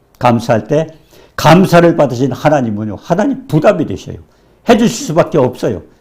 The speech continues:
그래서 시편 오십 편 이십삼 절에도 "감사로 제사를 드리는 자가 나를 영화롭게 하나니 내 그 행위를 옳게 하는 자에게 내가 하나님의 구원을 보이리라." 예, 성경 말씀을 보면요, 감사가 얼마나 큰 축복이가.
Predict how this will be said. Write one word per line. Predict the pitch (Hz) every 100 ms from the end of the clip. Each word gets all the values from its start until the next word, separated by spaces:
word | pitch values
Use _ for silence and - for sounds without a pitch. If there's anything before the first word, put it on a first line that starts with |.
| _ -
그래서 | 156 202 208 - _
시편 | - 190 - 147
오십 | 127 120 104
편 | - 131 120
이십삼 | 113 117 123 123
절에도 | 107 95 92 90 _ _ -
"감사로 | 139 139 127 131 127 123
제사를 | - 123 - 110 104
드리는 | 117 101 98
자가 | 95 98 123 139 _ -
나를 | 110 107 104
영화롭게 | 104 107 147 165 -
하나니 | 104 92 85 - _ _ _ -
내 | 156 190
그 | 190 160
행위를 | - 151 123 131 127
옳게 | - 127 127 147
하는 | 143 123
자에게 | 123 123 139 139 - -
내가 | 120 107 107
하나님의 | - 117 95 90 90
구원을 | - 110 131 226
보이리라." | - 156 107 95 82 _ _ _ _ _ -
예, | 117 110
성경 | 131 113 110
말씀을 | 107 101 101
보면요, | - 95 95 87 101 101 _ - _
감사가 | - - 127 131 139 120
얼마나 | - - 117 156 147 -
큰 | 156
축복이가. | - - - 123 95 -